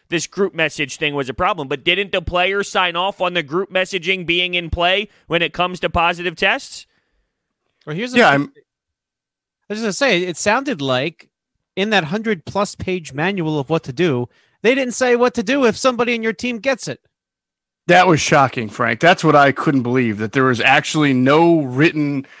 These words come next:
Speaker 3: legislation for, in that new agreement or in that return to work agreement that kind of authorized what teams are supposed to do when there's a specific number of coronavirus cases. So, uh,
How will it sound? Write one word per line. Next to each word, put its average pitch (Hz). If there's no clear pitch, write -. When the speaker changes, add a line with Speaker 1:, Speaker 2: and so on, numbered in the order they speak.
Speaker 3:
legislation 127
for, -
in 156
that 135
new 135
agreement 123
or 120
in 117
that 117
return 131
to 127
work 127
agreement 117
that 127
kind 151
of 143
authorized 127
what 120
teams 139
are 127
supposed 139
to 131
do 131
when 127
there's 135
a 123
specific 135
number 135
of 143
coronavirus 147
cases. 104
So, 139
uh, 117